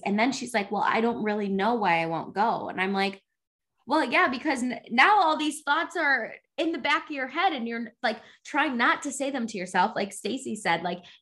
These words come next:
if you say something to your friend and they're like, "Well, that's dumb," or whatever, and, or, "That's stupid, you shouldn't be thinking that," right? You're gonna kind of put those aside. So being able to pull out some of those thoughts is like,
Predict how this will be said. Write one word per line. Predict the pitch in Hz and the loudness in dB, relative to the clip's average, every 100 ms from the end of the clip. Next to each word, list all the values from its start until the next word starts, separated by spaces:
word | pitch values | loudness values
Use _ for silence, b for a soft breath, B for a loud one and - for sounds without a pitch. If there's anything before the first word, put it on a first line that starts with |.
| _ _ - | _ _ -2
if | 208 | 0
you | 214 | -2
say | 196 220 226 | -2 -2 -2
something | 247 196 196 180 185 | 0 -2 0 -2 -2
to | 202 | 0
your | 170 | -2
friend | 170 214 196 170 | 0 0 2 0
and | 170 | 0
they're | 170 | -2
like, | 170 165 | -2 0
"Well, | 160 185 | 0 0
that's | - 165 170 | 0 -2 -2
dumb," | 170 151 151 | 0 2 0
or | 147 | -4
whatever, | 151 117 143 165 | 0 0 4 2
and, | - 165 160 B B B | 2 -2 -4 B B B
or, | 170 160 160 | 2 4 4
"That's | 220 - | 2 2
stupid, | - 202 202 208 | -2 0 0 -4
you | 160 | -4
shouldn't | 220 226 214 | -2 0 0
be | 202 | -2
thinking | 170 175 170 | -2 -2 -4
that," | 165 175 - - | 0 0 0 4
right? | 196 220 285 | 4 4 0
You're | 226 233 | -4 -4
gonna | 233 233 226 - | -2 -4 -4 -8
kind | 220 208 | -6 -4
of | 233 - | -4 -8
put | - 214 | -8 -8
those | - 214 196 | -6 -6 -6
aside. | 196 190 185 147 196 B B | 0 2 2 0 -6 B B
So | - 233 | -2 0
being | 254 262 | 0 -2
able | 226 202 202 | 0 -2 -4
to | - | -8
pull | 233 220 214 - | 0 2 2 2
out | 180 196 - | 2 0 -2
some | - 214 196 | -6 -4 -2
of | |
those | 190 170 170 | -2 -6 -4
thoughts | 175 175 185 | 0 0 0
is | 190 185 | -6 -4
like, | 180 | -6